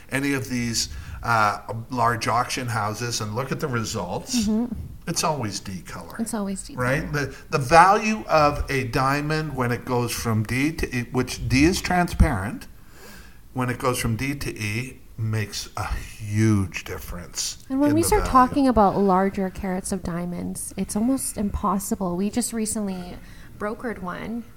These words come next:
Speaker 2: an eight carat cushion cut.
Speaker 1: Like, amazing diamond.
Speaker 2: Right. D color.
Speaker 1: And we go out
Speaker 2: Exactly.
Speaker 1: and try to do, find out price comparisons.
Speaker 2: And there's nothing like it on the market.
Speaker 1: There's nothing like it in the world. And,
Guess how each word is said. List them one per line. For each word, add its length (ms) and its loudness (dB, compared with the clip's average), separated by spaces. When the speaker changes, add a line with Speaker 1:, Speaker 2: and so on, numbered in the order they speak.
Speaker 2:
an 200 -6
eight 300 -4
carat 720 -4
cushion 420 -2
cut. 400 -12
Speaker 1:
Like, 300 0
amazing 480 2
diamond. 480 -6
Speaker 2:
Right. 320 -6
D 200 0
color. 600 0
Speaker 1:
And 140 0
we 100 0
go 120 2
out 160 4
Speaker 2:
Exactly. 60 -8
Speaker 1:
and 60 -4
try 220 0
to 100 -4
do, 380 -2
find 360 0
out 240 -2
price 360 0
comparisons. 800 -4
Speaker 2:
And 160 4
there's 180 6
nothing 300 6
like 240 4
it 100 4
on 100 8
the 60 8
market. 240 6
Speaker 1:
There's 240 4
nothing 320 2
like 260 2
it 120 -2
in 100 0
the 60 0
world. 320 0
And, 200 6